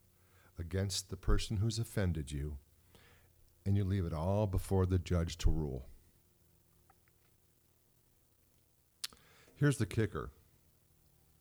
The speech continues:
As you walk out of that courtroom, you know that you are free to live your life because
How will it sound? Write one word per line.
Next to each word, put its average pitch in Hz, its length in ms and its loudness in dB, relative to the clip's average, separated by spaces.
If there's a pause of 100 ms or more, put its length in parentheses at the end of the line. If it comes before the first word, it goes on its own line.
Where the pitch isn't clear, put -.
(2500)
As 113 220 2
you 131 120 4
walk 117 240 0
out 110 180 0
of 101 80 0
that 95 200 -2
courtroom, 104 640 -4 (1300)
you 104 220 0
know 87 480 0 (1080)
that 95 160 -2
you 110 500 2
are 95 200 0
free 120 760 0
to - 160 -4
live 101 460 0 (120)
your 87 240 0
life 82 560 -6 (1300)
because 78 720 -2